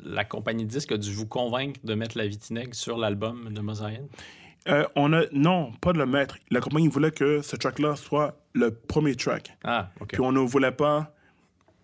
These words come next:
Speaker 2: on ne voulait pas être, euh, la compagnie créole.
Speaker 1: Hmm. C'est votre chanson la plus compagnie créole, alors
Speaker 2: On,
Speaker 1: que le
Speaker 2: on,
Speaker 1: reste de
Speaker 2: on,
Speaker 1: l'album
Speaker 2: on voulait
Speaker 1: est plutôt
Speaker 2: pas.
Speaker 1: sombre.
Speaker 2: On voulait pas.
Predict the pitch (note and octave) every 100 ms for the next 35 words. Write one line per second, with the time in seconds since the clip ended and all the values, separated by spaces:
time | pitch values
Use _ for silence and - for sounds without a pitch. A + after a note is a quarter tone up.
0 | - - B2+ B2+ C3+ B2+ C#3 C3 C3 B2
1 | C3 A#2+ A2+ A2 G2+ G2+ G#2+ G2+ G2+ G2+
2 | - _ - A#2+ A2+ G#2+ B2+ C3 A#2+ B2
3 | D3 E3 B2 A2 - - _ _ _ -
4 | C3 C3 C#3+ C#3 E3 B2 D3+ B2+ B2 B2
5 | G#2+ A#2+ B2 C3 A2 D3 A#2 D3+ C#3 B2+
6 | A2+ C#3+ D3 C3+ D#3 D3 B2+ G#2+ F#2+ -
7 | B2+ C3+ B2 C#3+ A#2+ G#2+